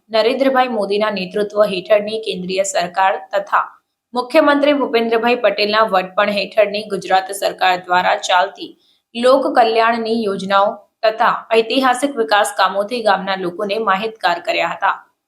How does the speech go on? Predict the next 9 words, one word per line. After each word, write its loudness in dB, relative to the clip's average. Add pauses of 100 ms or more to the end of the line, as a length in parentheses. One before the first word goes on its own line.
(260)
ગ્રામજનો 2
સાથે 2
જન 0
સમર્થન -2
સાથે 0
જ -2 (440)
વિજય 4
પ્રાપ્ત 0
કરાવવા 4